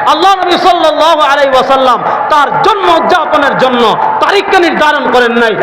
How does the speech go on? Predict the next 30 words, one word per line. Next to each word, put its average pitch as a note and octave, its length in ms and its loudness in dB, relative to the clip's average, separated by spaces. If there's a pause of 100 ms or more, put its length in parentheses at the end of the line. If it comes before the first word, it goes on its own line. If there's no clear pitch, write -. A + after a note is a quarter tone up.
(180)
তিনি F4+ 180 2
তার F4 440 -2
জন্ম F4 380 0
উদযাপনের C#4+ 500 0
জন্য B3 340 0 (220)
নির্ধারণ E4 460 -2
করেছেন D#4 400 0
বারকে। B3 600 0 (220)
আল্লাহ E4+ 300 2
নবী F4 220 0
সাল্লাল্লাহু D4+ 600 2
আলাইহি C#4 300 2
ওয়াসাল্লাম B3 500 0 (300)
তার F4+ 400 0
জন্ম F4+ 280 0 (360)
উদযাপনের D4 600 0
জন্য B3 380 0 (240)
এক E4 100 -4 (100)
নম্বর F4+ 300 0
নির্ধারণ D#4 420 -2
করেছেন C#4 440 0
বারকে, A3+ 480 0 (240)
আমি C4+ 120 -2
নির্ধারণ B3 320 0
করলাম A#3 380 2
তারিখকে। E3+ 440 -4 (1120)
আল্লাহ C#4+ 300 2
নবী C#4+ 200 0
রেখেছেন C4+ 420 0
রোজা, G#3+ 300 2